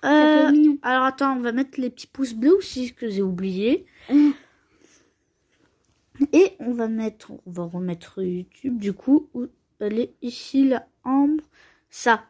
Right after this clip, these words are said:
Speaker 2: un, un petit é-, une petite émoticône spéciale. Alors là,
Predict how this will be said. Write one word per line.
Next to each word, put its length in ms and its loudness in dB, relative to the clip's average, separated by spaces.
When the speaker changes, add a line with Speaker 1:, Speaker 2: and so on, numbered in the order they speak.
Speaker 2:
un, 160 -6
un 180 -6
petit 300 -12
é-, 60 -6
une 140 -6
petite 240 -12
émoticône 580 0
spéciale. 640 -8
Alors 300 -2
là, 240 4